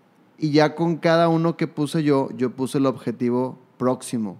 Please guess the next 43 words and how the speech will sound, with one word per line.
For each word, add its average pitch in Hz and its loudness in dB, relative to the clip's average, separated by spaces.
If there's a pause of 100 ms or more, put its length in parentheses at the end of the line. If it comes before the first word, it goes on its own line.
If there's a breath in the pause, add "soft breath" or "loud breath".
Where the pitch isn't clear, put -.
o 107 -18
sea, 120 -6
el 117 -2
más 127 0
rápido, 123 0
no, 123 0
no 127 0
el 139 4
objetivo 143 0
al 139 2
año, 120 -2
sino 117 -4 (300 loud breath)
el 127 2
objetivo 131 0
más 160 0
rápido 160 0
que 139 -8
quiero 131 -2
cumplir 123 -2
con 127 -2
ese 123 -4
cliente, 131 -4
y, 117 -4 (120)
o 113 -6
sea, 113 -2
o 110 -6
con 110 -4
todos 131 -2
los 135 -4
que 123 -8
puse 117 -8
en 131 -4
el, 120 -6
en 107 -6
el 104 -8
tiempo 120 -4
A. 95 -8 (580 soft breath)
Y 143 0
en 139 4
el 135 0
tiempo 156 0
B, 160 2
yo 123 0